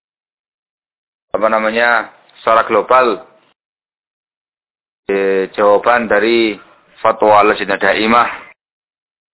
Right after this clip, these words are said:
Pembahasannya bukan permasalahan ikan atau, atau permasalahan tanaman, tetapi pembahasannya berkaitan dengan masalah,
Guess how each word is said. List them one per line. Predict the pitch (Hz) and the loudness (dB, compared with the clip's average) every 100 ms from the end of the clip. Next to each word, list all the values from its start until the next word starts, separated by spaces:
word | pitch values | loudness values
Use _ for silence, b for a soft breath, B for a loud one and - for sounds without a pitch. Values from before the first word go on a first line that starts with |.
| _ _ _ _ _ _ _ _ - | _ _ _ _ _ _ _ _ -8
Pembahasannya | 113 117 113 120 147 | 0 2 2 0 -4
bukan | 131 127 127 123 | -2 0 0 0
permasalahan | 123 120 120 117 120 | -2 0 0 -2 -2
ikan | - 123 113 | -2 -2 0
atau, | 113 | 0
atau | 110 110 117 110 107 - | 0 0 2 2 2 -2
permasalahan | 110 110 113 107 107 104 | -2 -2 0 0 0 0
tanaman, | 101 104 101 104 110 - _ _ _ _ _ _ _ _ _ _ _ _ _ _ _ _ _ - | -2 0 0 -2 -4 -12 _ _ _ _ _ _ _ _ _ _ _ _ _ _ _ _ _ -18
tetapi | - - - 131 135 135 - _ | -8 -6 -4 -2 -2 -6 -12 _
pembahasannya | - 104 104 101 113 120 117 | -6 -2 0 0 -2 -4 -4
berkaitan | 104 107 107 117 | -4 -2 -2 -2
dengan | 110 107 104 | -2 -4 -4
masalah, | 98 101 110 107 - | -4 0 0 -2 -6